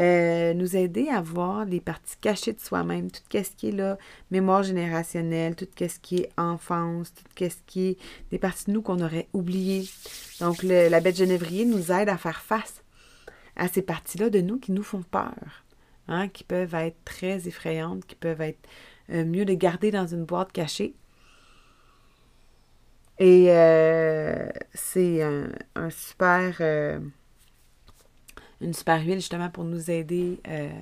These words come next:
à nous soutenir lorsqu'on veut faire face à tout ça. Ensuite de ça, il y a le copaiba. Le copaiba qui continue notre chemin, hein, après avoir voulu, euh, entrer dans l'intégration, nettoyer,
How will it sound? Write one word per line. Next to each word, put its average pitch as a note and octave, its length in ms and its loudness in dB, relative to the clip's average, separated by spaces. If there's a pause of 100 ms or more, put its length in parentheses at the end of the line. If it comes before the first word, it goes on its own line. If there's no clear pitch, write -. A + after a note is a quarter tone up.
à E3+ 80 -4
nous E3+ 120 -2
soutenir F3 460 -6
lorsqu'on D#3+ 280 -12
veut D#3 120 -10
faire - 260 -14
face - 420 -10 (580)
à E3+ 100 -2
tout - 160 -16
ça. - 220 -14 (1300)
Ensuite B3+ 540 8
de F3+ 140 2
ça, - 220 -12 (960)
il F#3+ 180 2
y F#3 120 6
a G3 140 4
le F#3 160 4 (140)
copaiba. F3+ 720 0 (420)
Le F#3 80 0
copaiba G#3+ 560 4
qui C4 160 -12
continue G#3+ 640 -2
notre G3 340 -2
chemin, F3 540 -4
hein, F3+ 100 -4
après - 260 -8
avoir D#3+ 200 -4
voulu, F3 380 -4 (520)
euh, E3 280 2 (380)
entrer - 260 -6
dans E3 80 0
l'intégration, F3 920 -4 (400)
nettoyer, F3+ 760 0